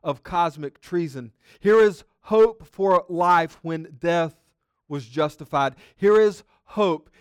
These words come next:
issuing forth from the heart of a father who, even while being sinned against,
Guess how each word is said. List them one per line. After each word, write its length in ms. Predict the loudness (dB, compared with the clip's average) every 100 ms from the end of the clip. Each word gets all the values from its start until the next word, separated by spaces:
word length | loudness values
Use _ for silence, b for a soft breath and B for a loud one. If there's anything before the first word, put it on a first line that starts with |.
| b
issuing 480 | 0 0 -2 -10 -10
forth 400 | -10 -4 -2 -2
from 160 | -6 -6
the 140 | -6
heart 280 | 0 2 2
of 120 | -2
a 60 | -8
father 600 | -6 -4 -2 -2 -4 -8 b b
who, 180 | -8 -6
even 360 | -8 -8 -8
while 180 | -4 -4
being 400 | -2 -4 -4 -8
sinned 480 | -14 -6 -4 -4 -6 -12
against, 760 | -12 -8 -6 -8 -10 _ _